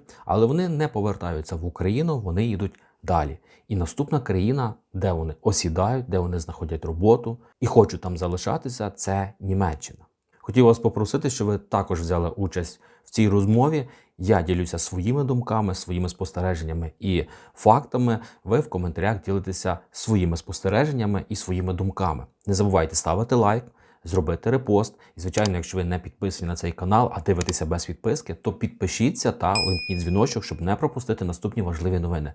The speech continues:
з Польщі, кордону та Європи. Останніх кілька місяців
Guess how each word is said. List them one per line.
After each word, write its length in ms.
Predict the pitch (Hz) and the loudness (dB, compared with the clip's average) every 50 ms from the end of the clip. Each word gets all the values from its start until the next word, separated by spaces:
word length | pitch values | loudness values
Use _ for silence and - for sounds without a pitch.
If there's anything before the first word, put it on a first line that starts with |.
| _ _ | _ _
з 100 | - - | -20 -4
Польщі, 360 | _ 113 139 156 - - 160 156 - | _ 4 4 4 2 -2 -6 -8 -8
кордону 540 | _ - 92 85 - 87 87 85 85 87 87 _ _ | _ -4 -2 0 0 0 0 0 -2 -6 -8 _ _
та 100 | _ - | _ -4
Європи. 440 | 92 87 90 90 95 87 80 - - _ _ _ _ _ _ _ _ - | -2 -2 2 2 2 2 2 0 -8 _ _ _ _ _ _ _ _ -16
Останніх 460 | - - - - 190 196 175 143 - - | -10 -10 2 4 4 6 6 2 0 0
кілька 300 | - 143 131 - - 127 | -2 -2 0 2 4 6
місяців 640 | 127 127 123 113 107 - 82 - - 90 82 78 | 8 8 8 6 6 2 -2 -4 -4 -4 -4 -6